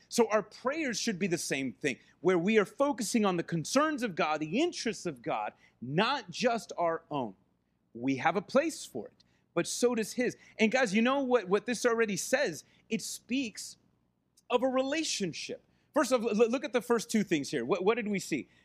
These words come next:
We see, um, you know, "May your name be honored as holy." What does your name mean? His name means his nature, his character, who he is. Okay? The name of God is the truth of God. This is, has m-, more to do, guys, with just cussing.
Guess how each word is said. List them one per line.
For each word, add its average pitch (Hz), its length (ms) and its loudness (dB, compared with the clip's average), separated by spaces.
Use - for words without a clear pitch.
We 208 160 2
see, 226 460 0
um, 170 480 0
you 190 100 6
know, 185 80 4
"May 190 160 4
your 190 200 2
name 269 280 2
be 240 140 0
honored 208 260 2
as 160 120 -6
holy." 156 280 -2
What 208 120 6
does 254 180 -2
your 233 140 0
name 220 320 0
mean? 170 200 0
His 220 200 0
name 226 540 2
means 214 200 0
his 190 200 -4
nature, 175 480 -4
his 208 160 0
character, 202 560 -2
who 226 140 2
he 170 280 -2
is. - 280 -10
Okay? 196 280 0
The 190 80 6
name 254 360 2
of 185 160 -4
God 123 320 0
is 170 140 0
the 170 80 -10
truth 247 300 -2
of 170 100 -6
God. 160 220 0
This 226 160 0
is, 240 120 0
has 220 220 2
m-, 190 400 0
more 285 220 4
to 277 160 -4
do, 254 200 -2
guys, 147 280 0
with 165 100 0
just - 240 -6
cussing. 151 300 -4